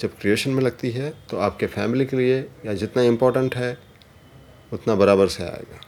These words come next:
आप ज़बरदस्ती से पैसा कमाने जाएंगे तो शायद पैसा आ भी जाएगा, लेकिन जैसे मैंने अभी आपको बताया कि बच्चे आगे जाके बिगड़ने ही वाले हैं तो क्यों काम करना,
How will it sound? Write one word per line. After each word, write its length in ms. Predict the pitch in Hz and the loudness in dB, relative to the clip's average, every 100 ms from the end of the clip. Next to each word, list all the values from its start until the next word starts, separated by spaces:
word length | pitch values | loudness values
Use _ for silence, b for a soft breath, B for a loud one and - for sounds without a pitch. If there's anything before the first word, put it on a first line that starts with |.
| - - - - - - | -20 -20 -20 -20 -20 -4
आप 240 | 117 120 98 | 4 4 6
ज़बरदस्ती 560 | 110 131 143 139 156 | 6 6 4 2 0
से 140 | - 160 | 2 2
पैसा 280 | 135 143 | 4 2
कमाने 300 | 135 135 135 | 2 2 4
जाएंगे 260 | 131 131 143 | 4 4 4
तो 80 | 135 | 2
शायद 180 | 135 120 | 0 2
पैसा 360 | 117 - 117 | 2 4 2
आ 40 | 110 | 2
भी 140 | 131 | 4
जाएगा, 380 | 113 87 78 90 - - - - - - - B B 107 | 2 0 -2 -6 -16 -20 -20 -20 -20 -20 -20 B B -2
लेकिन 140 | 107 | 2
जैसे 220 | 101 101 | 2 2
मैंने 180 | 131 123 | 2 4
अभी 240 | 110 117 | 4 4
आपको 500 | 104 98 - 95 85 - | 4 2 -2 -4 -4 -8
बताया 420 | 87 - 90 85 | -10 -4 -4 -4
कि 160 | 87 98 | -8 -6
बच्चे 280 | 92 - 110 | -4 -2 0
आगे 260 | 98 98 | 0 0
जाके 220 | 98 95 98 | -2 -4 -6
बिगड़ने 360 | 92 113 120 | 0 2 2
ही 60 | 110 | 2
वाले 220 | 95 87 | 0 -2
हैं 140 | 92 | -8
तो 120 | 107 123 | -8 -6
क्यों 160 | 117 | -4
काम 240 | 101 87 90 | -6 -8 -10
करना, 260 | 80 69 | -12 -14